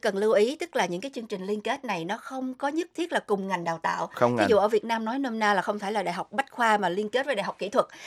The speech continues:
Speaker 1: mà là
Speaker 2: Vâng.
Speaker 1: bách khoa có thể
Speaker 2: Không
Speaker 1: liên
Speaker 2: phải
Speaker 1: kết
Speaker 2: là
Speaker 1: với
Speaker 2: đại
Speaker 1: lại
Speaker 2: học,
Speaker 1: đại học
Speaker 2: à, khoa
Speaker 1: ngoại
Speaker 2: học tự
Speaker 1: ngữ
Speaker 2: nhiên.
Speaker 1: và ngoại
Speaker 2: Vâng, vâng.
Speaker 1: thương, vân vân.
Speaker 2: Cái mục đích là mình cho những cái cơ hội mà những cái trường kia không,
Speaker 1: Không
Speaker 2: những
Speaker 1: có.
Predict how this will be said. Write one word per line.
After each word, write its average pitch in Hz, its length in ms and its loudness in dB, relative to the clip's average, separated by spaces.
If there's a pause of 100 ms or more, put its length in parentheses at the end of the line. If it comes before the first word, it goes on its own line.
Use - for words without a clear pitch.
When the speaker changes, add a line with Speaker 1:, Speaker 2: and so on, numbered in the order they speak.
(100)
Speaker 1:
mà 214 120 10
là 202 100 10
Speaker 2:
Vâng. 208 60 6
Speaker 1:
bách 208 160 0
khoa 247 200 6
có 277 100 2
thể 226 100 -2
Speaker 2:
Không 233 80 0
Speaker 1:
liên 226 140 0
Speaker 2:
phải 220 100 4
Speaker 1:
kết 233 60 8
Speaker 2:
là - 100 6
Speaker 1:
với 269 100 6
Speaker 2:
đại - 140 8
Speaker 1:
lại - 0 -
Speaker 2:
học, - 100 8
Speaker 1:
đại - 80 4
học 107 200 0
Speaker 2:
à, - 60 -8
khoa - 20 4
Speaker 1:
ngoại 127 140 12
Speaker 2:
học 139 140 10 (100)
tự 170 240 8
Speaker 1:
ngữ 494 160 6
Speaker 2:
nhiên. 320 140 -10
Speaker 1:
và 175 120 2
ngoại 170 180 4
Speaker 2:
Vâng, 220 100 6
vâng. 220 180 4
Speaker 1:
thương, 208 120 2
vân 202 180 0
vân. 196 160 -2 (100)
Speaker 2:
Cái 190 80 6
mục 156 180 8
đích 180 180 6
là 123 300 12
mình 98 600 -2 (480)
cho 117 320 4
những 101 220 -6
cái 120 100 -8
cơ 113 180 0
hội 80 360 -2 (340)
mà 101 120 2
những 101 200 -4
cái 135 140 -4
trường 101 220 -2
kia 110 200 -2
không, - 200 -10
Speaker 1:
Không 202 180 -2
Speaker 2:
những 113 100 2
Speaker 1:
có. 170 140 0